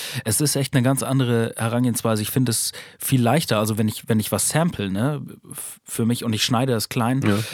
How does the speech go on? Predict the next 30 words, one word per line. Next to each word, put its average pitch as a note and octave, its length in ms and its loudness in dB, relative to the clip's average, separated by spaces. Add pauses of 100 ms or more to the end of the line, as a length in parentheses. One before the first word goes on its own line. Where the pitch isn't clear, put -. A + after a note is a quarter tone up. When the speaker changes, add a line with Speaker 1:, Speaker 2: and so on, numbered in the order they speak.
Speaker 1:
dann A#2+ 160 2
habe C#3 120 2
ich B2+ 140 -2
recht C3 220 -2
schnell B2 480 2
schon A2+ 400 0
einen, A2+ 360 2
einen A2 120 2
fertigen, A#2 440 0
runden A2+ 320 0
Sound. F#2+ 400 -4
Ne, A2+ 120 0
beim A2+ 180 0
Samplen, C#3+ 380 0
man A#2 140 0
nimmt B2 180 -2
ein A#2 40 0
Lied, D#3 260 0 (280)
das A2+ 140 0
es B2 100 0
vorher B2+ 380 0
schon - 160 -2
mal G2 120 0
gab, C3+ 360 -2
das - 200 -2
war B2 200 2
schon - 180 0
mal B2+ 120 4
Speaker 2:
<clears throat> C#3 100 -2
Speaker 1:
abgemischt, B2 480 0